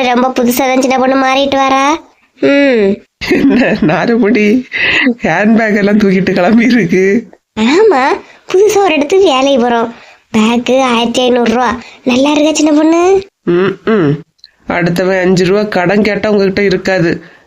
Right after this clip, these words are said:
Speaker 2: பேக்கு மட்டும் ஆயிரத்தி ஐந்நூறு ரூபாய் வாங்கிருக்கிறிய?
Speaker 1: ஆயிரத்தி ஐந்நூறு ரூபா பேக்க நூத்தம்பது ரூபான்னு ஆஃபர்ல வாங்கினேம்மா. ம், ம்.
Speaker 2: உடனே உடனே மாத்தி பேச எங்க நாலு முடியால மட்டும்தான் முடியும்.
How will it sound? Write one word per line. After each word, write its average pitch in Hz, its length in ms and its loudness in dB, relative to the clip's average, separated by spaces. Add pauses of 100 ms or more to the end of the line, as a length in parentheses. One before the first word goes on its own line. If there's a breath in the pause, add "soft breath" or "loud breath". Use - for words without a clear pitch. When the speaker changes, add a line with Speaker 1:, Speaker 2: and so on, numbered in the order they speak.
(140)
Speaker 2:
பேக்கு 196 440 -2
மட்டும் 180 360 0
ஆயிரத்தி 208 420 -2
ஐந்நூறு 202 260 2
ரூபாய் 226 200 2
வாங்கிருக்கிறிய? 214 520 2 (440)
Speaker 1:
ஆயிரத்தி 277 320 -2
ஐந்நூறு 294 200 2
ரூபா 285 120 0
பேக்க 294 280 -2 (120)
நூத்தம்பது 294 460 0
ரூபான்னு 285 220 0
ஆஃபர்ல 294 380 0
வாங்கினேம்மா. 262 460 0 (340)
ம், 226 260 -6
ம். 226 180 -2 (360)
Speaker 2:
உடனே 302 440 2
உடனே 208 380 2
மாத்தி 170 380 -2
பேச 180 240 0
எங்க 185 200 0
நாலு 202 420 2
முடியால 190 460 2
மட்டும்தான் 214 720 0
முடியும். 175 340 0